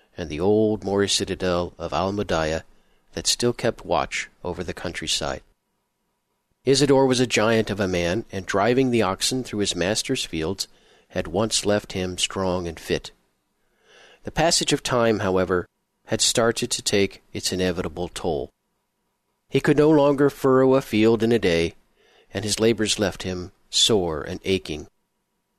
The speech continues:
He could feel the advancing years in his bones and see them in the graying of his beard. Not far from Isidore's cottage, there was a small stone church.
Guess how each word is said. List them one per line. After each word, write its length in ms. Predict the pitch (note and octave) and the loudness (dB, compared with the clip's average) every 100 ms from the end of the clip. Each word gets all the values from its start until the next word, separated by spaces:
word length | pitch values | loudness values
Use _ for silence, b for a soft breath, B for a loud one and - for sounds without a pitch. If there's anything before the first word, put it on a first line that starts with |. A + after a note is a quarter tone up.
| _ | _
He 120 | - | -8
could 180 | - A2 | -4 -6
feel 460 | - - B2 G2+ F#2 | -6 -2 2 4 2
the 140 | F2+ | 0
advancing 540 | F2 F#2+ G2+ G2+ G#2+ | -2 0 0 0 -4
years 320 | F#2 F#2+ F#2+ F2+ | -2 0 0 -2
in 100 | F#2 | -6
his 120 | F2 | -8
bones 580 | - F#2+ F2+ F2+ F2 - _ _ _ _ _ _ | -4 -2 -2 -4 -8 -10 _ _ _ _ _ _
and 120 | G2 | -4
see 260 | - - B2 | 0 2 0
them 300 | F2+ C2+ - _ _ | -2 -6 -10 _ _
in 80 | F2 | -10
the 80 | F2+ | -8
graying 480 | E2 F2+ E2+ E2 E2 | -4 -2 0 -2 -6
of 80 | |
his 100 | F2 | -8
beard. 460 | - - D2+ C3 - _ _ _ _ _ _ _ _ _ _ - | -8 -6 -6 -6 -12 _ _ _ _ _ _ _ _ _ _ -4
Not 240 | C3 F#3+ | 0 0
far 380 | - D3 G#2 G#2 | 0 2 4 2
from 220 | - G#2 | 0 0
Isidore's 420 | A#2 C3 A#2 A2+ | 2 2 4 2
cottage, 580 | - - F#2 E2 E2 - - _ _ _ _ _ | 2 -2 -2 -4 -6 -12 -16 _ _ _ _ _
there 120 | G#2+ | 0
was 140 | G#2 A2 | 2 2
a 80 | |
small 640 | A#2 - G#2 F#2+ G2+ G#2+ G2+ | 2 0 0 2 4 4 2
stone 600 | - - G2 F#2+ F2+ F2 | -2 0 0 0 -4 -6
church. 440 | - F#2 D2+ - | -2 -2 -2 -8